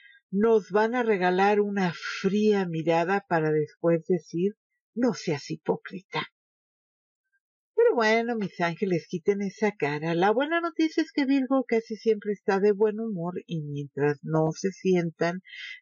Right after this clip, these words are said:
ni amenazados ni invadidos en lo que ellos puedan llegar a llamar su privacidad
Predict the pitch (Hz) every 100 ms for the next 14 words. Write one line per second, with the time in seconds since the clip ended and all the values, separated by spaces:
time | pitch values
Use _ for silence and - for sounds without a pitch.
0 | 277 302 302 262 180 160 - 202 208 202
1 | 180 180 196 190 - 151 156 160 156 151
2 | 160 170 185 202 - 180 160 160 156 -
3 | 151 156 165 156 180 - - 160 165 170
4 | 151 147 151 160 147 143 147 156 - -
5 | 220 - 165 165 196 - 156 139 139 -